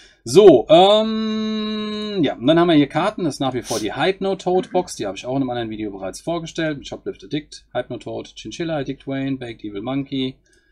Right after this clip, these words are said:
äh, Lois Griffin und da ist der Steve Smith. Wir können ja mal ganz kurz in die Kombos reinschauen vom Steve Smith. Water Polo Steve finde ich nicht so wirklich prickelnd.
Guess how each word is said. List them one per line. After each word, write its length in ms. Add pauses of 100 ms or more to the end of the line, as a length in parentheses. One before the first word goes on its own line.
(420)
äh, 380
Lois 300
Griffin 420
und 200
da 200
ist 180
der 80
Steve 280
Smith. 340
Wir 100
können 140
ja 60
mal 100
ganz 180
kurz 160
in 40
die 60
Kombos 320
reinschauen 440
vom 160
Steve 220
Smith. 380
Water 320
Polo 560
Steve 300
finde 200
ich 100
nicht 160
so 160
wirklich 280
prickelnd. 360